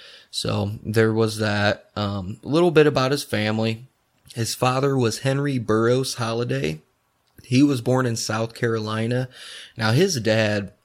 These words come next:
literally probably had every fucking job under the sun. He was a businessman. He was a clerk of the county court. He was a pharmacist, a lawyer. He was a sycamore tree planter, um,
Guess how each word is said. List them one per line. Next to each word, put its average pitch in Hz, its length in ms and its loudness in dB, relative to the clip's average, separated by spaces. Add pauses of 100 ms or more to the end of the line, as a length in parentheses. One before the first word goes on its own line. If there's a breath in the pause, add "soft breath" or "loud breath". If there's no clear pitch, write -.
(140)
literally 120 480 4
probably 120 360 0
had 113 320 -2
every 110 260 0
fucking 107 360 -2
job 101 320 -2
under 98 180 -4
the 87 140 -8
sun. 92 540 -8 (720)
He 120 260 0
was 113 320 2
a 104 60 -6
businessman. 101 840 -4 (360 loud breath)
He 110 160 -2
was 110 340 2
a 110 400 4
clerk 151 340 2
of 135 100 0
the 123 80 -2
county 117 360 -2
court. - 420 -4
He 107 100 -4
was 101 120 -4
a 98 60 -6
pharmacist, 123 800 -2
a - 60 -4
lawyer. 104 640 0 (280 loud breath)
He 117 120 0
was 104 140 0
a 95 60 -8
sycamore 147 720 0
tree 131 380 -4
planter, 117 680 -4 (480 loud breath)
um, 104 520 2